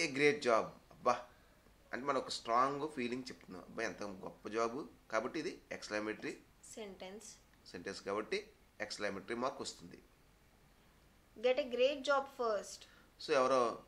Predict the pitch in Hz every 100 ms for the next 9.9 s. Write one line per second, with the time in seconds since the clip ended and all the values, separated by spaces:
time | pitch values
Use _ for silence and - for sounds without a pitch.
0 | - _ 101 117 127 127 120 - 107 104
1 | 101 98 95 87 135 175 - - 101 113
2 | 127 107 113 123 127 127 117 - 104 -
3 | - - - - 101 101 123 127 107 123
4 | 120 120 104 135 131 120 107 95 78 -
5 | - 85 87 - 104 110 113 113 - 101
6 | 110 107 92 - 82 78 - - - -
7 | _ - - 240 - - 190 - 92 -
8 | 87 85 - - - 247 277 302 277 269
9 | 262 254 240 240 233 - - 151 120